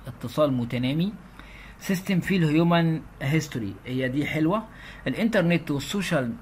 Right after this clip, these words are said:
نتوركينج سايتس، آه،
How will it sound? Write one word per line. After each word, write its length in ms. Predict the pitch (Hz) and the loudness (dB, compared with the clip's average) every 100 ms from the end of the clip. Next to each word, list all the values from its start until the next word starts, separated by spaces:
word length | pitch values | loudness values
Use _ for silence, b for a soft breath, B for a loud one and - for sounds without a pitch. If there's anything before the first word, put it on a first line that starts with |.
| 160 | -2
نتوركينج 920 | 185 180 151 131 135 165 143 113 104 - - - - - | -2 0 -2 -2 0 2 2 0 -4 -10 -20 -20 -20 -18
سايتس، 680 | - 185 196 220 240 - - - - - - - - - - - - B B B B - - - | -2 0 0 0 0 -2 -12 -20 -20 -20 -20 -20 -20 -20 -20 -20 -20 B B B B -20 -20 -10
آه، 1400 | 123 120 120 123 120 120 117 113 113 110 107 107 107 98 | -4 -2 0 0 -2 -2 -2 -2 -4 -4 -4 -4 -6 -6